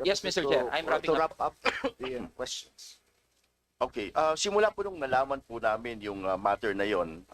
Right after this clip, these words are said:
Speaker 3: uh, from media reports, ay, uh, nag-issue po ang, uh, Commission on Audit ng sector and cluster issued,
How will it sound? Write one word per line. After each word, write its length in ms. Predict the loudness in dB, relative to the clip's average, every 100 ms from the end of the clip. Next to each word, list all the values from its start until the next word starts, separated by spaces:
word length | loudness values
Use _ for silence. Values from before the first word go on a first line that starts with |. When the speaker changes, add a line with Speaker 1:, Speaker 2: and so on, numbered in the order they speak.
| -2
Speaker 3:
uh, 400 | 0 2 0 -2
from 240 | -2 -2
media 320 | -4 -2 0
reports, 720 | 0 2 0 0 -4 -8 -8 _ _ _ _ 0
ay, 200 | 2 4
uh, 160 | 2
nag-issue 440 | 2 -2 0 0 2
po 360 | 2 2 2 -2 _
ang, 280 | 2 2 4
uh, 360 | 4 4 2 -2 -8
Commission 360 | -2 0 2 2
on 160 | 2
Audit 240 | 2 -2 -4 -2
ng 320 | 0 -2 -12 -18 _ _ _ -12
sector 560 | -2 0 0 _ 2
and 160 | 2 2
cluster 400 | 0 0 2 0
issued, 400 | 0 0 0 0